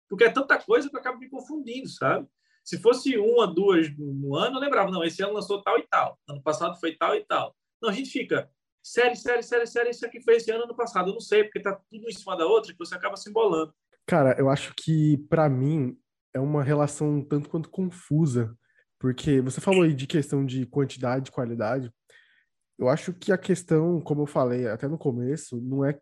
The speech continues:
Speaker 2: nem qualidade, porque eu acredito que os filmes da Marvel estejam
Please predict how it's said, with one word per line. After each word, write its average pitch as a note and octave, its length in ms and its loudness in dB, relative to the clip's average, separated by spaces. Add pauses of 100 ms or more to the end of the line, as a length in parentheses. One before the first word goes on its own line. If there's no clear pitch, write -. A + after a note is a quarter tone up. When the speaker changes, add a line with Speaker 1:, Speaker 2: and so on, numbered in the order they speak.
Speaker 2:
nem D3 300 0
qualidade, D#3+ 800 0
porque D3 480 -2 (540)
eu - 80 -2
acredito G#3 420 -2
que - 100 -2
os G#3 180 -2
filmes G3 200 0
da F3+ 120 4
Marvel E3 280 2
estejam G#3+ 440 -2